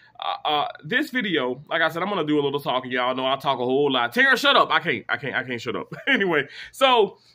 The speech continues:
I really wanted to come on, and I hope that I reach, like, I hope I reach all of you, but if I can't reach all of you, I hope I reach some of you.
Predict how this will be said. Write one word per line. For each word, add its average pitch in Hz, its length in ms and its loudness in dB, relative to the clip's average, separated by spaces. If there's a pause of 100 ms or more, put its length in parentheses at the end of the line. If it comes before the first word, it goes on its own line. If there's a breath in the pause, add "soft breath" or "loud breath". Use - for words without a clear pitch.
(100)
I 214 100 6
really 294 260 2
wanted 277 260 2
to - 80 -2
come 214 160 2
on, 190 100 2
and 180 100 2
I 175 80 2
hope 208 200 0
that 202 80 2
I 165 100 4
reach, 175 520 -4
like, 151 280 2
I 143 60 0
hope 220 180 0
I 214 60 4
reach 202 240 0
all 160 240 4
of 220 80 -4
you, 247 280 -2
but 160 180 0
if 151 100 -4
I 147 80 0
can't 202 220 -4
reach 185 160 -4
all 185 180 0
of 196 60 -2
you, 190 80 -2
I - 20 2
hope 185 160 0
I 165 60 2
reach 160 280 -4
some 165 180 2
of 202 120 -4
you. 240 280 -4